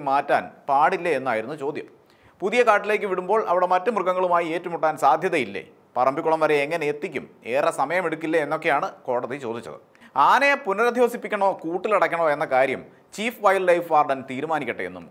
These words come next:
കോടതി വ്യക്തമാക്കിയിട്ടുണ്ട്. ആനയെ മയക്കുവെടി വെച്ച് പിടികൂടി കോടനാട് പ്രത്യേകം കൂടൊരുക്കി പാർപ്പിക്കാനുള്ള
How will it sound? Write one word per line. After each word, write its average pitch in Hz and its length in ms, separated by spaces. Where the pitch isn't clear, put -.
കോടതി 101 340
വ്യക്തമാക്കിയിട്ടുണ്ട്. 82 760
ആനയെ 131 340
മയക്കുവെടി 180 480
വെച്ച് 180 200
പിടികൂടി 165 380
കോടനാട് 180 500
പ്രത്യേകം 190 480
കൂടൊരുക്കി 175 420
പാർപ്പിക്കാനുള്ള 160 540